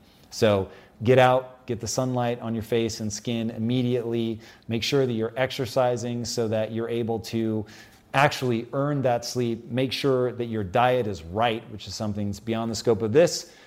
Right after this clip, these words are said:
Getting your diet right is very important, and getting the timing of your diet is very important.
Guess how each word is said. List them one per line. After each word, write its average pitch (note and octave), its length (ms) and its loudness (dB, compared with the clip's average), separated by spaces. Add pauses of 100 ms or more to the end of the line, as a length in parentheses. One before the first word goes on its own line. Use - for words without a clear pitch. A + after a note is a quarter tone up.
Getting C3+ 200 2
your B2 120 -2
diet B2 340 4
right A2+ 180 -2
is G#2 120 -6
very A#2 200 0
important, G#2+ 380 -4
and A2 80 -6
getting C3 220 -2
the A2+ 80 -4 (100)
timing D#3+ 760 -2
of A2 100 -6
your A2+ 100 -2
diet G2+ 400 0
is G2+ 140 -8
very G#2+ 180 0
important. G2+ 500 -2